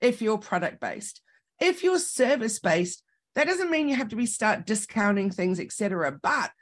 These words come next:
you need to be starting to talk about for people, what are you doing for next year?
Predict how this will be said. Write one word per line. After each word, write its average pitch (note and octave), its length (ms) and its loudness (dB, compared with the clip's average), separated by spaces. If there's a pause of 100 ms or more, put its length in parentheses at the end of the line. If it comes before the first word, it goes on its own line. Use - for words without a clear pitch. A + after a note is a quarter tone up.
(200)
you - 80 -8
need D#4+ 140 -2
to F4+ 80 -4
be E4+ 80 0
starting A3+ 400 -2
to - 100 -14
talk A#3+ 260 0
about F#3 360 2 (340)
for A#3 80 -6
people, A3 420 -2
what A3 160 0
are C#4+ 40 -2
you D4 160 -2
doing A3 280 0
for A3 140 -6
next - 340 -6
year? E3 320 -2